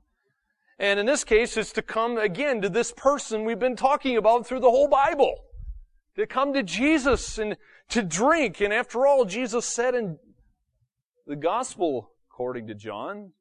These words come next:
that when you drink of him, you'd never thirst again. He, after all, he is the water of life. And how much does it cost? If you look at verse seventeen, it's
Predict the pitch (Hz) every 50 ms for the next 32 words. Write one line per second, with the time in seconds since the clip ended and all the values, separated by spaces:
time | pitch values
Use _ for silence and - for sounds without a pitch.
0 | _ _ _ _ _ _ _ _ _ _ _ _ - - 117 120 131 135 131 120
1 | 127 151 160 156 139 143 120 127 135 127 127 123 120 113 113 117 113 107 104 104
2 | 98 - _ - 104 101 98 - - - 113 110 131 160 156 135 120 107 95 -
3 | _ _ _ _ _ _ _ - - 156 143 147 143 135 - 147 156 180 180 170
4 | 160 151 160 165 151 120 123 139 151 143 143 147 151 156 160 165 151 139 170 185
5 | 190 180 165 143 127 117 - - - - - - _ _ _ _ _ _ _ _
6 | _ _ _ _ _ 143 151 147 147 139 139 170 185 196 202 202 185 - - 180
7 | 180 - 190 190 - - 247 254 220 165 131 - - - - - - - - -
8 | _ _ _ _ _ _ _ _ _ _ _ _ _ _ _ _ _ _ _ _
9 | _ - 110 107 120 120 - 120 107 120 123 117 - - - 139 135 135 127 120
10 | - 160 170 190 196 185 151 135 - - - - -